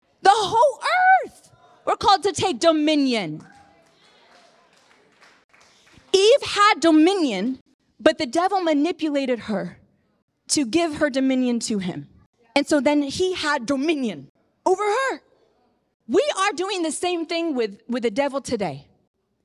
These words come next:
People with gifts and talent and intellect are taking dominion with the devil's powers over this earth because we are handing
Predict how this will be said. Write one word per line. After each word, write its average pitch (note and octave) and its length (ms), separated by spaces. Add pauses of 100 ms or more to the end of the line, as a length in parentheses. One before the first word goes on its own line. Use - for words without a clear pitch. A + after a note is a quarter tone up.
(240)
People G#4 600
with A#3+ 280
gifts F#4 460
and C4 180
talent D#4+ 520 (100)
and A#3+ 240
intellect D4 880 (420)
are C#4 120
taking F4 540
dominion D4 580
with B3 200
the C4+ 60
devil's C4 520
powers A#3+ 600
over A#3 260
this C4 200
earth B3+ 460 (420)
because D#4 360
we E4+ 180
are E4 100
handing F#4+ 460